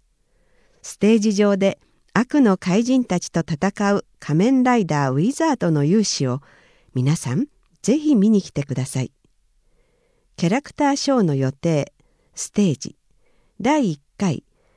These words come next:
午前十一時三十分から十一時五十五分。第二回、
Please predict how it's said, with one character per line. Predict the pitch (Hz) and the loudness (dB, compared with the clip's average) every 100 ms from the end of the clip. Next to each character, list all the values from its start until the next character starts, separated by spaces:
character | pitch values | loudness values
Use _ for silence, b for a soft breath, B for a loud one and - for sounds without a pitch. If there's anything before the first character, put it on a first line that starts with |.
| _ 202 | _ -2
午 | 294 311 | 0 2
前 | 233 170 | 2 2
十 | 185 247 | 2 0
一 | 254 - | 0 -4
時 | 254 180 | -4 -2
三 | - 202 | 0 -2
十 | 196 202 | 0 -4
分 | - 139 135 | -4 -6 -6
か | 131 | -6
ら | 131 139 b b | -6 -8 b b
十 | 175 220 254 | 2 4 2
一 | 247 262 | -2 -4
時 | 180 | -4
五 | 135 139 | -2 -2
十 | 147 240 233 | 0 -2 -2
五 | 208 247 | -2 -4
分。 | - 113 - _ _ _ _ _ _ _ _ _ - | -2 -6 -8 _ _ _ _ _ _ _ _ _ -4
第 | 247 311 | -2 0
二 | 160 139 | -2 -2
回、 | - 170 - | -4 -6 -6